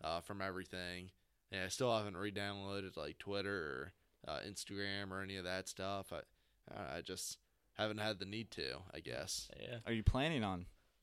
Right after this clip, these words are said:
Speaker 3: downloading it? 'Cause some people
Speaker 1: I probably will.
Speaker 3: 'cause some people, they, like, when they get new phones, they just don't download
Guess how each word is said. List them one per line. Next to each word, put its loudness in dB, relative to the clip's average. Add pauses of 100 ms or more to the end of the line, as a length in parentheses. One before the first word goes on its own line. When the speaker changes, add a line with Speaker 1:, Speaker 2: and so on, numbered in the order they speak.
(140)
Speaker 3:
downloading 2
it? -8
'Cause 2
some 6
people 6
Speaker 1:
I 10
probably 6
will. -4
Speaker 3:
'cause 2
some 6
people, 4 (140)
they, -2
like, -2 (420)
when -2
they 0
get -4
new -2
phones, -2
they 0
just -2
don't -2 (920)
download 2